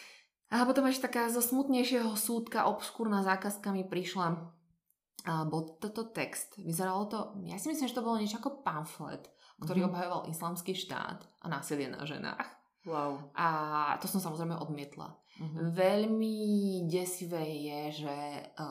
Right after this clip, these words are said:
Speaker 1: ten budget, ktorý bol ponúkaný, bol veľmi vysoký, ale ja som to samozrejme odmietla. Ak teda môžem, tak ešte by som spomenula, že okrem, e, boli aj také veľmi pekné projekty a napríklad, e,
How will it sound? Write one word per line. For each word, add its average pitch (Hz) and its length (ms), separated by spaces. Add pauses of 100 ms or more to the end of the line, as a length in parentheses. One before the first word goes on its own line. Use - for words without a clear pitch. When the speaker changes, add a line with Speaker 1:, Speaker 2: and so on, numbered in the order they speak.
(180)
Speaker 1:
ten 160 160
budget, 156 320
ktorý 156 240
bol 147 160
ponúkaný, 143 560
bol 135 480
veľmi 143 320
vysoký, 143 480
ale 135 180
ja 139 60
som 156 80
to 151 80
samozrejme 147 560
odmietla. 151 640 (560)
Ak 165 240
teda 190 180
môžem, 170 380
tak 160 160
ešte 160 160
by 156 160
som 160 100
spomenula, 147 720
že 143 160 (320)
okrem, 151 400
e, - 40 (600)
boli 208 400
aj 190 160
také 175 100
veľmi 165 380
pekné 165 320
projekty 156 720 (400)
a 156 80
napríklad, 156 720
e, - 20